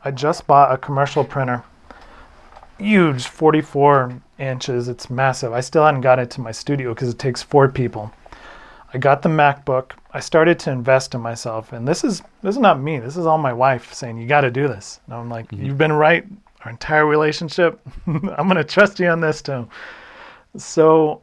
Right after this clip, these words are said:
Speaker 1: I'm investing in myself to make sure that I have a more stable financial outlook in twenty twenty-three.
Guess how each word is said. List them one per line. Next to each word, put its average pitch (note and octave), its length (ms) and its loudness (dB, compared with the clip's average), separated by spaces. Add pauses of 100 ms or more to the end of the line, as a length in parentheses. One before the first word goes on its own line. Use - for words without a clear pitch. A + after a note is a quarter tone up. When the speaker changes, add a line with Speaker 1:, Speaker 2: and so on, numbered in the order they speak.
Speaker 1:
I'm F3+ 300 2
investing D#3 460 -2
in D#3 80 -4
myself C3+ 580 -2
to B2 220 -6
make C3 260 -6
sure C3+ 220 0
that B2 160 0
I B2 100 0
have B2+ 300 -2
a A#2+ 500 -8 (100)
more C#3+ 240 -2
stable C#3 440 0
financial B2 880 -4
outlook B2 420 2
in A#2 180 -6
twenty B2+ 340 -2
twenty-three. A2+ 640 -6